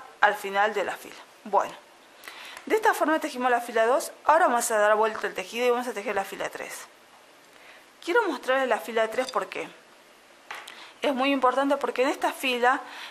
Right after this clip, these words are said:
nosotros el primer punto no lo vamos a tejer al revés.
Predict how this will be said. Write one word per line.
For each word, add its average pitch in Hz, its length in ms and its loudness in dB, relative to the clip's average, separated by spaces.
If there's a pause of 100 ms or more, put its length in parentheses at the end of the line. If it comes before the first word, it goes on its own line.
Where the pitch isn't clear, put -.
(100)
nosotros 226 760 0
el 190 140 -2
primer 277 420 2
punto 240 600 0 (460)
no 247 160 0
lo 294 80 8
vamos 311 260 4
a 196 80 -6
tejer 196 240 -2
al 185 100 2
revés. 165 380 -4